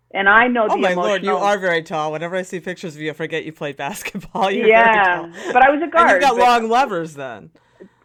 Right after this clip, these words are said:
Speaker 1: And I remember the emotional turmoil of not being able to do pull-ups. And
Speaker 2: Right.
Speaker 1: my little, you know, and I was a guard. So here I am,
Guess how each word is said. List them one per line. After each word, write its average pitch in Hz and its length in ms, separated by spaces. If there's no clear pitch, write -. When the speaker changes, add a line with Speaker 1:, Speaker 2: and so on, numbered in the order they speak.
Speaker 1:
And 277 160
I 269 80
remember 277 420
the 269 140
emotional 208 600
turmoil 180 720
of 180 160
not 202 280
being 196 220
able 175 240
to 202 140
do 160 380
pull-ups. - 300
And 202 180
Speaker 2:
Right. 202 140
Speaker 1:
my 196 40
little, 208 380
you 226 80
know, 208 80
and 190 100
I 214 120
was 233 100
a 226 60
guard. 196 560
So 196 140
here 233 200
I 240 60
am, 196 160